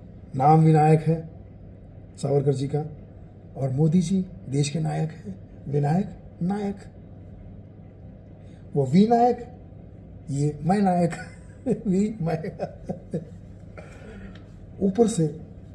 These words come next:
उनका सरनेम सावरकर है, और मोदी जी देखिए हर वक्त सच सावरकर रहते हैं,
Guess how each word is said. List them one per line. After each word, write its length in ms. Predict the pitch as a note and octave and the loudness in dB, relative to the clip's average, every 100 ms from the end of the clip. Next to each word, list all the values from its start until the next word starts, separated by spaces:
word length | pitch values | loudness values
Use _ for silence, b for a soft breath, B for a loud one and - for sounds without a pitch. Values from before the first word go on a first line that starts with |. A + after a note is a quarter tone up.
| - - - - - - | -20 -20 -20 -18 -18 -4
उनका 160 | D3+ C#3+ | 0 2
सरनेम 340 | - B2+ B2+ | 0 -4 -4
सावरकर 580 | B2 B2 C3 C#3+ C#3 C3+ | -4 -4 0 0 0 -4
है, 200 | A#2 - - - - - - - - D3 | -4 -8 -14 -18 -18 -18 -18 -18 -8 -4
और 60 | |
मोदी 320 | C3 C#3+ D3 | 0 2 4
जी 100 | D#3 | 4
देखिए 360 | C#3+ C3 B2+ D3 | 2 -2 -6 -8
हर 220 | - F#3 | -6 -2
वक्त 300 | F#3+ D3+ E3+ | -2 0 -4
सच 260 | - - E3 | -4 0 0
सावरकर 640 | - - C#3 C#3 C3 - | 0 -4 -2 -2 -4 -6
रहते 300 | G#2+ - - | -8 -10 -14
हैं, 160 | - | -18